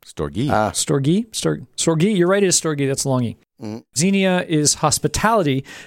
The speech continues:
Speaker 3: It was an extremely important practice in ancient Greece.
Speaker 1: Mm-hmm.
Speaker 3: Uh, it was an almost ritualized friendship formed between a host and his guest who could previously have been strangers.
Speaker 2: Uh, yeah,
Speaker 3: Uh,
Speaker 2: but one of them has to be a warrior princess.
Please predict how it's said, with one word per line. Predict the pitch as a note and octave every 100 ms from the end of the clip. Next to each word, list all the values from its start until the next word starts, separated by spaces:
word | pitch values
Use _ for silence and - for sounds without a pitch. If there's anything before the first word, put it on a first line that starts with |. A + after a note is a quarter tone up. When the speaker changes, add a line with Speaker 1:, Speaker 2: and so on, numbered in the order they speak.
| -
Speaker 3:
It |
was | E3+ E3
an | F3+
extremely | E3+ - - A#3+ B3+ A#3+ A3+
important | G3+ G3 G3+ F3
practice | F#3 F3+ F3+ F3+
in | E3
ancient | D#3 D3+
Greece. | - A3+ A3+ -
Speaker 1:
Mm-hmm. | - C3 F3 A#3
Speaker 3:
Uh, | D#3+ D#3 D#3 -
it | E3+
was | D#3+
an | F3
almost | F3 F3 -
ritualized | F3+ - F#3 D#3 -
friendship | G#3 G#3 - -
formed | - E3 D#3+
between | - D3+
a | B2+
host | C#3+ C#3+ C#3+
and |
his | B2+ A2+
guest | A3 G#3+ -
who | G#3 F#3
could | F3+ -
previously | B3 B3 A#3 - F#3+
have | D#3+
been | D#3
strangers. | - D#3 D3 C3+ - - - - G#3+
Speaker 2:
Uh, | B2 B2+
yeah, | B2 C3
Speaker 3:
Uh, | B2+
Speaker 2:
but | A#2
one | A#2 D3
of | D#3
them | A2+
has | G2+ A2
to | -
be | A2
a |
warrior | F#2+ G2+ G2 F2+
princess. | G2 F#2 D#2+ D2 -